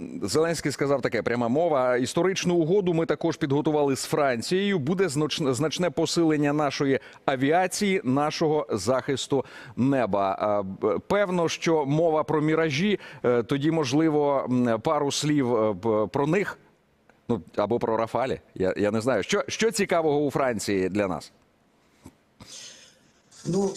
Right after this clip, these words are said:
Speaker 2: розумієте, коли ми почали, е, зі Швецією домовлятися про Гріпени, да, так це ж величезна кількість, це один з найбільших у світі замовлень, одне з найбільших, чи, мабуть, найбільше в світі замовлення.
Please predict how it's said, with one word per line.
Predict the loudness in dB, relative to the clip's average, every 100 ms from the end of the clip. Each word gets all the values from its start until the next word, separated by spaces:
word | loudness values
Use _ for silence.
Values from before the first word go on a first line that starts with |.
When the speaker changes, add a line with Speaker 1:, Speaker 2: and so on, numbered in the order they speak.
| -4
Speaker 2:
розумієте, | -2 0 0 0 0 0 -2
коли | 0 0 0 0
ми | 0 0 -2 -2
почали, | -2 0 0 0 0 -2 -8 -10 -4 -2 0
е, | 0
зі | -2
Швецією | 0 0 0 0 0
домовлятися | 2 2 2 2 0 0 -4 -2 -2 0 -2
про | 0 0
Гріпени, | 0 0 -2 -2 -2 -2
да, | -2 -2 -6 _ _ _ _ _ _ _
так | -10 -6
це | -4 0 0
ж | 0
величезна | 0 0 0 0 0 -2 -2
кількість, | -2 -4 -4 -4 -4 -2
це | -2
один | 0 0 0 0
з | -2
найбільших | -2 -2 0 -2 0 -2 -2
у | -4
світі | -2 -2 -2 -2
замовлень, | 0 0 0 -2 -4 -2
одне | -2 0 -2
з | 0
найбільших, | -4 -2 -2 -2 -4 -4
чи, | -2 0
мабуть, | 0 0 0
найбільше | 0 0 0 0 0 -2 -2
в | -2
світі | -2 -2 -2 0
замовлення. | 0 0 -2 -4 -8 -10